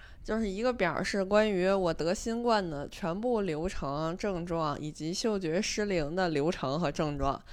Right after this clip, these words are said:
这还蛮正常的啊，就是毕竟是一个比较长期的一个慢性病吧，算是，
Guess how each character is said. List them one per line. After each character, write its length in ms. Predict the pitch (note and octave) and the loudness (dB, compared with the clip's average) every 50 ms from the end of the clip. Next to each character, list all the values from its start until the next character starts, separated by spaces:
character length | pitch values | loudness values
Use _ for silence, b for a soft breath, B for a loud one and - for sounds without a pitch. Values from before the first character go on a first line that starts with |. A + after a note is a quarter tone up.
| B B - | B B 2
这 160 | D#3+ D3 D#3+ | 2 4 4
还 160 | F#3+ - A#3 B3 | 4 6 6 8
蛮 180 | A#3+ A3 A3+ | 10 10 10
正 220 | A3+ D4+ C#4+ B3+ B3 | 10 10 8 8 6
常 260 | A3 A3 E3 C3+ D3+ | 2 0 -2 0 0
的 60 | D3 | 0
啊， 260 | C#3 D3+ D#3 D3 C#3+ | 2 4 4 4 4
就 160 | E3+ G3+ G3 | 4 2 2
是 80 | G3+ G3 | 2 2
毕 160 | F#3 G#3 G#3 | 0 -2 0
竟 260 | G3+ G#3+ G#3 F#3+ F3 F#3 B B B B B B B | 2 4 6 6 4 4 B B B B B B B
是 300 | - - G#3+ F3+ F3 F3 | -6 -2 0 2 2 2
一 80 | D#3+ E3 | 0 2
个 300 | F#3 G3 F#3+ F3 F3+ - b b b b b | 4 6 8 8 6 4 b b b b b
比 80 | E3+ | 6
较 100 | E3+ F3 | 6 6
长 360 | F#3+ - - - D#3+ E3+ G3+ A3+ | 6 6 4 4 4 4 2 0
期 180 | - B3 A#3 | 0 0 2
的 140 | A#3+ A3+ G3+ | 4 4 2
一 100 | F#3+ G3 | 2 4
个 140 | G3+ G3+ G#3 | 4 2 4
慢 280 | A#3 B3 B3+ G#3+ F#3 | 6 6 6 6 4
性 300 | G#3+ - A3 F#3+ E3+ E3+ | 2 2 2 0 2 2
病 220 | F#3 F#3+ F3+ E3 D3 | 2 2 2 2 2
吧， 100 | C#3+ D3+ | 2 0
算 240 | F#3+ E3 D3+ D#3 F3 | 2 2 2 2 4
是， 100 | E3+ | 2